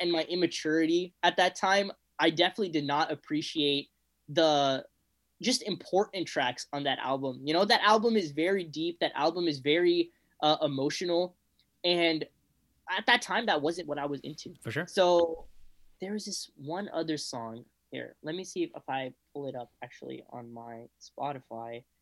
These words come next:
Speaker 1: There was one other song from that album that is not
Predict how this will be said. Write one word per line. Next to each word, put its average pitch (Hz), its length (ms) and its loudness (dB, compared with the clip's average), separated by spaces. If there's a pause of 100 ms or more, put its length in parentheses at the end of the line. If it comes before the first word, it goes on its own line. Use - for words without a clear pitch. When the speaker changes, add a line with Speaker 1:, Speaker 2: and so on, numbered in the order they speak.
(360)
Speaker 1:
There 208 100 6
was 202 120 4
one 226 240 2
other 285 200 2
song 175 320 0
from 185 140 -10
that 160 140 -2
album 147 360 -2
that 139 220 -2
is 151 200 -4
not 190 300 -2